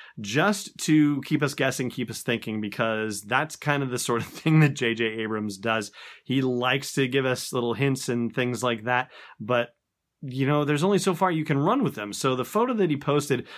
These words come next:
on the day that filming began for episode nine, it was a shot of the camera and a little monitor flipped out from it, and you could kinda see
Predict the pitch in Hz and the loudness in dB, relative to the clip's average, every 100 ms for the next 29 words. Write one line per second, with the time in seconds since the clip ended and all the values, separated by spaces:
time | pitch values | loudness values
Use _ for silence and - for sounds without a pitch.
0 | - - - 127 127 123 120 123 139 135 | -18 -10 0 2 2 0 0 2 2 2
1 | 127 123 - 135 135 135 123 117 110 101 | 0 -2 -4 0 2 2 0 -2 -4 -2
2 | 113 113 117 117 - 107 104 104 107 104 | 0 2 0 -2 -2 -4 -4 -4 -4 -2
3 | 104 107 107 107 107 110 107 110 - 170 | -2 -2 -2 -2 -4 -6 -8 -6 -2 2
4 | 202 208 - - - 143 143 143 139 139 | 2 0 -10 -20 -8 0 2 4 2 0
5 | 120 123 123 - - 143 139 113 98 101 | -2 -4 -4 -4 -2 2 2 0 -2 -4
6 | 107 110 113 113 117 - 123 131 175 226 | -4 -2 -2 -2 -4 -4 -4 -2 0 2
7 | 190 160 147 143 135 131 - 139 135 127 | 2 4 2 2 0 -2 -2 -2 0 0
8 | 127 131 131 123 117 123 110 - 123 123 | 0 0 0 -2 -4 -4 -6 -2 -2 -2
9 | - 127 | -2 -4